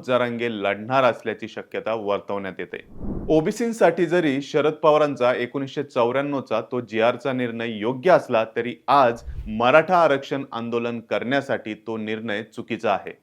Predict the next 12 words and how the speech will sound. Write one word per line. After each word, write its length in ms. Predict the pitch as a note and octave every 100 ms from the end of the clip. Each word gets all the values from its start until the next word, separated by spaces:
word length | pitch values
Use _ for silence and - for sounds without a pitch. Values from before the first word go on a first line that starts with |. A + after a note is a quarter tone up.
| _ _
आणि 200 | G2+ G2+ G2
हा 220 | - A2+
निर्णय 400 | C#3 A2+ F#2+ A2
शरद 280 | A#2 B2 B2+
पवारांकडून 720 | C3+ D3 C#3 C3+ B2+ C3 C3+ A2+
घेण्यात 420 | - A2 D3 D#3+
आल्याने 380 | C3+ B2 A2 A2+ - _ _ A2
मनोज 300 | B2 E3+ D#3+
जरांगे 440 | D3 C#3 C3+ C3+
यांनी 320 | C#3 B2 A#2 B2
शरद 300 | - A2+ B2
पवारांवर 560 | B2 A2 A2 A2 A#2+